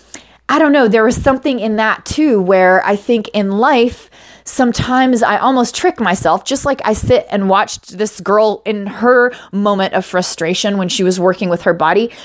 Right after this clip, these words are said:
kind of almost trick herself into thinking, like, "Oh God, now I gotta start over at scratch with the same horrible issue again with a new move."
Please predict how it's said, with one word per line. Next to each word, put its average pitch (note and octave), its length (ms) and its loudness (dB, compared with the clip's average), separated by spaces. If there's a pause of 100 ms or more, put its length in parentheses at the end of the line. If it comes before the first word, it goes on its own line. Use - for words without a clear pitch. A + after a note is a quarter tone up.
(100)
kind A#4+ 120 -2
of A4+ 60 0
almost F4+ 260 2
trick - 260 -4
herself A#3+ 380 -2
into A3 240 -8
thinking, G#3+ 560 -6 (280)
like, F#3+ 480 0 (340)
"Oh E4+ 320 2
God, C#4 400 0
now D4+ 80 0
I E4 80 0
gotta C4 120 0
start D4 280 0
over C4 240 2
at - 100 -4
scratch D4 640 -4
with - 140 -8
the A#3 80 -2
same C#4 420 0
horrible C4 460 2
issue C#4 340 -2
again C4+ 540 0
with G#3+ 160 -2
a G3+ 40 0
new A3+ 360 2
move." E4+ 500 2